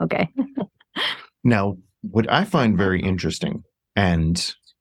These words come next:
Speaker 2: what really seems to be the area where yoga interacts with this is that nociceptors don't decide whether or not a signal is good or bad. It simply activates,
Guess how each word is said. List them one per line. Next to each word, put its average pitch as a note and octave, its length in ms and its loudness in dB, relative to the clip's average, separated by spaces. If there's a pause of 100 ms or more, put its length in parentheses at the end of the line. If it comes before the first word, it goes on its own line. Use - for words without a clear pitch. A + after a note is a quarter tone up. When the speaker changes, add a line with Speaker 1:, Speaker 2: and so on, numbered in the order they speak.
(320)
Speaker 2:
what G2 200 0
really G#2 320 2
seems G2+ 380 0
to F#2 80 0
be F2 520 2
the F2 400 -2
area F2+ 300 2
where E2+ 200 -2
yoga E2+ 580 0 (300)
interacts F2 680 0
with - 180 -6
this - 320 -4 (460)
is G2+ 200 2
that F#2+ 220 0
nociceptors G#2 1160 0 (480)
don't E3+ 400 0 (460)
decide G2+ 600 2 (200)
whether A2+ 360 2
or G#2 40 0
not F2+ 360 0 (100)
a F#2+ 100 2
signal G2+ 600 0
is E2 500 0 (360)
good A#2+ 180 6
or A2 80 2
bad. - 360 -4 (380)
It G#2+ 140 2
simply G#2 560 2
activates, - 800 -4